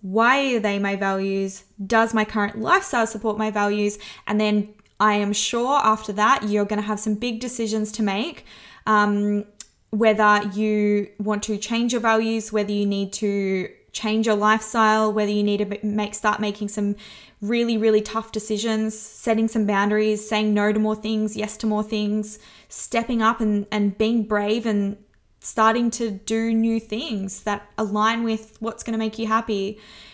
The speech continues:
Because at the end of the day, if you keep chasing these things that you think that you want short term, but you don't actually want, you're just taught that you should want them, you're never gonna be happy.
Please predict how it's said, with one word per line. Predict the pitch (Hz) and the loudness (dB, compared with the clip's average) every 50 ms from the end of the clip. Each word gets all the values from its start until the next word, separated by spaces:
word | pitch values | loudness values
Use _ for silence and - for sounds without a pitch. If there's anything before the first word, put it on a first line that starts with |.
| - - _ - | -20 -20 _ -6
Because | - 233 - 240 226 226 | -6 -2 0 0 0 0
at | 226 226 | 0 0
the | 240 226 | 0 0
end | 226 226 | 0 0
of | 226 226 | 0 0
the | 226 | 0
day, | 226 220 208 208 | 2 2 2 2
if | 202 208 202 | 0 -2 -4
you | 196 196 214 233 247 | -4 -2 -2 -2 -4
keep | 247 - - 254 254 247 247 | -4 -6 -8 -6 -6 -6 -6
chasing | - 247 240 240 233 240 247 233 233 | -6 -4 -4 -4 -4 -2 -2 -2 0
these | 233 226 226 220 - | 0 0 -2 -4 -4
things | - 233 226 220 214 208 | -4 -2 0 0 -2 -2
that | 214 202 - | -4 -8 -8
you | - 202 202 | -6 -8 -8
think | - - - 233 247 254 - | -8 -6 -4 -4 -4 -4 -6
that | - - | -8 -8
you | - 269 254 | -8 -6 -4
want | 254 247 - | -4 -4 -4
short | - - 247 226 226 | -4 -6 -6 -6 -6
term, | - - 247 240 233 220 | -6 -6 -4 -2 0 0
but | 214 208 214 | 0 0 -2
you | 214 | -2
don't | 208 214 226 214 220 233 233 | -2 0 0 0 0 2 0
actually | 233 233 - - 233 226 | 0 -2 -4 -4 -2 -2
want, | 214 202 208 208 202 | 0 0 -2 -2 -2
you're | 208 214 | -2 -4
just | 202 202 208 202 - - | -2 -2 -4 -6 -6 -8
taught | - - 262 320 320 - | -6 -2 0 0 0 0
that | 226 208 - | -2 -4 -4
you | - 196 | -4 -6
should | - - 214 190 | -4 -4 -4 -4
want | 202 196 196 196 - | -2 -4 -4 -4 -6
them, | 196 196 190 190 190 - - - - - - - - _ _ _ | -6 -6 -6 -8 -8 -10 -14 -20 -20 -20 -20 -20 -20 _ _ _
you're | - 220 214 | 0 2 4
never | 214 208 208 202 190 202 | 4 4 4 4 4 2
gonna | 196 202 196 | 0 0 -2
be | 180 180 185 | -2 -4 -6
happy. | 190 - - - - - - - 226 214 - | -6 -6 -8 -8 -8 -12 -12 -12 -12 -14 -16